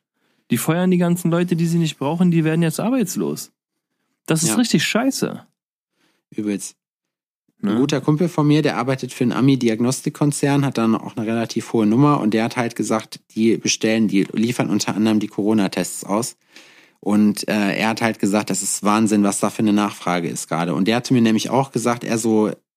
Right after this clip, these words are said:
Speaker 2: ganz ehrlich, rechne mit sechs bis acht Wochen, vielleicht sogar zehn, bis das alles wieder in Ordnung ist. Aber das Ding ist, ähm, das ist eine Meinung gewesen, das heißt, das ist jetzt auch, äh, ne,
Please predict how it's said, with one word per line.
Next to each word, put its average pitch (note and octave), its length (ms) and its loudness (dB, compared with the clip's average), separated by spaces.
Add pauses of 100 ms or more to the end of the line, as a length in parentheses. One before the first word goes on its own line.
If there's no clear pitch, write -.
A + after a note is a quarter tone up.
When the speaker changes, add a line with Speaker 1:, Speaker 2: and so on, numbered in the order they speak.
(260)
Speaker 2:
ganz D3+ 340 0
ehrlich, D3 540 0 (1120)
rechne D3 400 4
mit B2 580 2
sechs - 340 -4
bis - 180 -4
acht - 320 -4
Wochen, A2 300 0
vielleicht G#2 400 -2
sogar F#2+ 260 -2
zehn, D2 360 -2 (180)
bis - 260 -4
das - 220 -4
alles F2+ 320 -2
wieder E2 380 -2 (380)
in F#2 100 -2
Ordnung - 380 -6
ist. - 120 -8
Aber D3+ 180 2
das C#3+ 180 0
Ding F3 160 6
ist, F3+ 340 2
ähm, A#2+ 380 4
das G#2 160 -2
ist - 140 -4
eine G2+ 100 2
Meinung D#3 340 4
gewesen, D3+ 460 4
das A2 220 -2
heißt, G#2+ 200 -4
das G2+ 140 -6
ist - 280 -6
jetzt - 220 -4
auch, F#2+ 240 -4
äh, F2+ 300 -4
ne, C#3+ 240 2